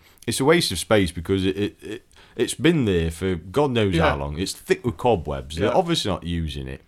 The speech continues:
Speaker 2: Yeah.
Speaker 1: Uh, but they all seem to know it's there.
Speaker 2: It exists.
Speaker 1: Uh, it's in the kitchen. Um, so basically, it comes in, it busts him, and, uh,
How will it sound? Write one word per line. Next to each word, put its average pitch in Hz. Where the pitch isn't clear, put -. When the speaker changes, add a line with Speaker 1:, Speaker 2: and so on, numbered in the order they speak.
Speaker 2:
Yeah. 139
Speaker 1:
Uh, 87
but 131
they 135
all 151
seem 135
to 110
know 110
it's -
there. 95
Speaker 2:
It 113
exists. 117
Speaker 1:
Uh, 92
it's 101
in 156
the 123
kitchen. 80
Um, 90
so 107
basically, 95
it 131
comes 135
in, 98
it 92
busts -
him, 71
and, 82
uh, 80